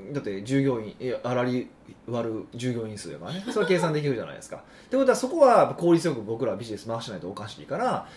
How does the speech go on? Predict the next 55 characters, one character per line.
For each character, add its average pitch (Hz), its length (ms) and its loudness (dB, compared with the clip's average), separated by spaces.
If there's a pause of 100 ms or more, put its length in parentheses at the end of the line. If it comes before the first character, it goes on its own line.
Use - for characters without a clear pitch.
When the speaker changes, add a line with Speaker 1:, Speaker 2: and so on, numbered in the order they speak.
(160)
Speaker 1:
え、 123 60 -8
ど 135 120 4
れ 139 60 6
ぐ 131 60 4
ら 156 100 4
い 147 40 0
買 117 120 -8
っ - 40 -16
て - 100 -12
ん 92 60 -8
の 82 80 -12
か - 80 -18
っ - 20 -20
て - 80 -20
チ - 140 -12
ェ 85 40 -14
ッ - 40 -20
ク 87 80 -12
し - 80 -14
た 73 60 -10
り 76 60 -10
だ 69 60 -14
と - 100 -16
か。 - 300 -4 (380)
例 254 100 8
え 247 60 10
ば、 220 60 4
ま 208 160 6
あ、 - 20 4
も 156 160 0
ち 190 80 -2
ろ 175 120 4
ん、 151 160 -2 (120)
え 139 80 -4
っ - 80 -8
と、 127 280 -2 (340)
船 143 180 -2
井 139 40 -2
総 151 140 0
研 110 120 -4
だ 101 80 -4
け 104 80 -6
は 101 60 -6
僕 113 120 -4
ら 98 60 -4
コ 95 120 -12
ン 98 60 -10
サ 98 80 -10
ル 92 60 -10
テ 98 60 -12
ィ 95 40 -8
ン 95 60 -10
グ 104 80 -6
会 95 80 -8
社、 90 100 -12